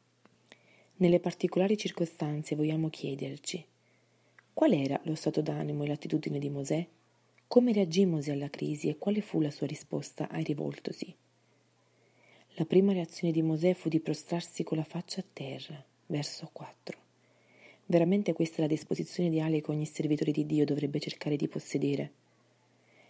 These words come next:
Il popolo s'agitava e in tanti parlavano, ma soltanto Mosè si prostrò con la faccia a terra. Eccoci di nuovo di fronte ad uno che conosce cosa vuol dire autorità.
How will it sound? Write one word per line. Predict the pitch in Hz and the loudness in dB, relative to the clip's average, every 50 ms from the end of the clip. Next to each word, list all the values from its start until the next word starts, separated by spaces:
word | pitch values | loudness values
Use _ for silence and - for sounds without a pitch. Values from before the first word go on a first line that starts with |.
| _ - | _ 0
Il | 165 165 165 | 0 2 4
popolo | - 202 196 202 196 180 170 | 6 4 4 4 4 2 2
s'agitava | - - 160 151 - 160 156 - 156 147 147 147 147 151 | 2 0 -2 0 -2 -2 -2 -2 -4 -4 -4 -4 -4 -2
e | 147 | -2
in | 147 151 151 | -2 -2 -2
tanti | 160 165 175 175 - - | 0 0 0 -2 -4 -4
parlavano, | - - 156 156 156 151 143 139 143 143 147 156 160 165 - _ _ _ _ _ - - - _ | -4 -4 -2 -2 -2 -4 -4 -4 -6 -6 -6 -6 -8 -10 -12 _ _ _ _ _ -20 -20 -20 _
ma | - 170 165 | -2 -2 0
soltanto | - - 165 160 - 196 196 202 - 185 | 0 0 -2 -2 0 2 2 2 2 2
Mosè | 185 190 175 - 151 | 2 2 2 0 -2
si | 147 - - - | -2 -2 -2 -4
prostrò | - 151 139 - - 147 | -4 -4 -6 -4 -4 -6
con | 143 - 147 | -4 -4 -4
la | 143 | -4
faccia | - - 147 - - - 147 | -4 -6 -8 -6 -6 -6 -6
a | 143 - | -6 -6
terra. | - 139 135 135 139 143 151 - - _ _ _ _ _ _ _ _ _ _ _ _ _ _ _ _ - - - - _ | -6 -6 -4 -4 -6 -8 -10 -14 -14 _ _ _ _ _ _ _ _ _ _ _ _ _ _ _ _ -20 -20 -20 -14 _
Eccoci | - 165 165 165 - 185 175 - 170 | 2 2 2 2 2 0 2 2 2
di | 160 165 160 | 2 2 2
nuovo | 160 160 165 165 165 170 185 - _ _ - | 2 0 0 0 -2 -2 -4 -8 _ _ -6
di | 175 170 165 | -4 -2 -2
fronte | - - 190 196 202 196 196 - | 0 2 2 2 2 2 0 0
ad | 170 156 160 | 0 0 2
uno | 175 180 180 175 | 2 2 0 0
che | - 165 | -2 -4
conosce | - - 160 160 165 165 165 - 165 160 | -4 -2 0 0 0 0 0 -2 -2 -2
cosa | - 165 160 - 151 | 0 0 0 0 0
vuol | 151 151 147 | -2 -2 0
dire | 151 165 160 170 | 4 4 4 4
autorità. | 165 - 165 - 170 160 - - 139 | 2 -2 -4 -2 -2 -4 -4 -6 -10